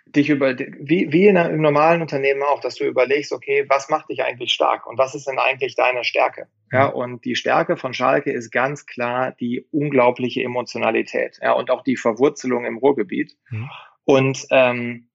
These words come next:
Speaker 1: das hat der Verein überhaupt nicht genutzt, ja, weil viele der Entscheidungen über die letzten fünf Jahre oder vielleicht sogar zehn Jahre sind ja in eine Richtung gegangen, wo man eigentlich, äh, Dortmund und Bayern versucht hat nachzueifern,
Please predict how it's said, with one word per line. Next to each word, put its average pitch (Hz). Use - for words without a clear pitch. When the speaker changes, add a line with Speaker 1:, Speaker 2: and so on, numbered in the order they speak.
Speaker 1:
das 131
hat 151
der 147
Verein 131
überhaupt 131
nicht 127
genutzt, 131
ja, 110
weil 113
viele 165
der 127
Entscheidungen 131
über 117
die 117
letzten 123
fünf 139
Jahre 123
oder 120
vielleicht 113
sogar 110
zehn -
Jahre 113
sind 139
ja 135
in 127
eine 120
Richtung 143
gegangen, 127
wo 123
man 120
eigentlich, 123
äh, 113
Dortmund 127
und 117
Bayern 120
versucht 127
hat -
nachzueifern, 123